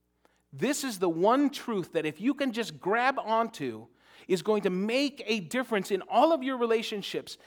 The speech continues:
and in the one relationship that you want it to count the most. And it is this. Romance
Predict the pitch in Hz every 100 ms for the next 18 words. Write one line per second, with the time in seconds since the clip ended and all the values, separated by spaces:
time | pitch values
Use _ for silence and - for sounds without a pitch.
0 | - 202 220 214 190 196 320 349 220 214
1 | 220 208 240 226 196 220 202 247 269 277
2 | 247 - 208 208 180 220 - - - -
3 | _ _ _ _ _ - 220 240 220 185
4 | 214 - - - - _ _ _ _ _
5 | _ _ _ _ _ _ _ _ - 135
6 | 208 247 254 262 277 -